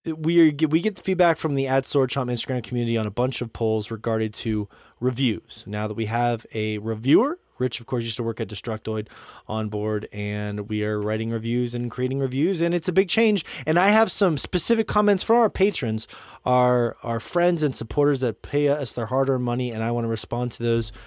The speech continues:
personally, um, because we care a lot about that community. So it's gonna be a really fun show. Um, but yeah, we're gonna talk about some other stuff too, of course. We have a lot of, uh, Instagram polls to discuss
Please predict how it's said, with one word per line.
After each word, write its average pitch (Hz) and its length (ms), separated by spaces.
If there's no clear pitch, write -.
personally, 262 560
um, 123 280
because 123 200
we 117 120
care 120 180
a 113 60
lot 113 160
about 110 240
that 107 160
community. 101 440
So 107 320
it's 131 140
gonna 151 180
be 131 160
a 104 100
really 120 260
fun 117 260
show. 104 440
Um, 110 640
but 170 100
yeah, 190 140
we're 143 140
gonna 190 100
talk 214 160
about 202 140
some 175 120
other 180 120
stuff 190 200
too, 208 200
of 180 80
course. 160 340
We 156 60
have 139 80
a - 20
lot 143 180
of, 139 160
uh, 127 520
Instagram 160 500
polls 160 380
to - 140
discuss 131 680